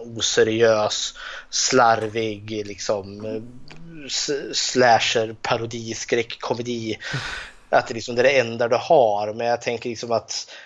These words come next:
det är ett litet sä-, mer säkrare kort när du ändå så inne på ett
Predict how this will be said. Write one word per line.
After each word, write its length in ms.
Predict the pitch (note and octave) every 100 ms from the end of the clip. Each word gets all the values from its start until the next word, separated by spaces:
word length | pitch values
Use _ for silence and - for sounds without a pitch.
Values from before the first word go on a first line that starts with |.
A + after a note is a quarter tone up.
| _ _
det 80 |
är 60 | B2+
ett 80 | B2+
litet 340 | C3 A2+ B2 -
sä-, 480 | - C3 C3 D3
mer 400 | F3 D#3 D3 C#3+
säkrare 920 | C3 - - D3 C3 - - C#3 C3
kort 640 | C3 - - E3+ - - -
när 120 | C#3+
du 120 | B2+ A#2+
ändå 180 | A#2
så 160 | A2+ -
inne 360 | C3+ A2+ A2 A#2
på 300 | - A#2+ G#2+
ett 220 | -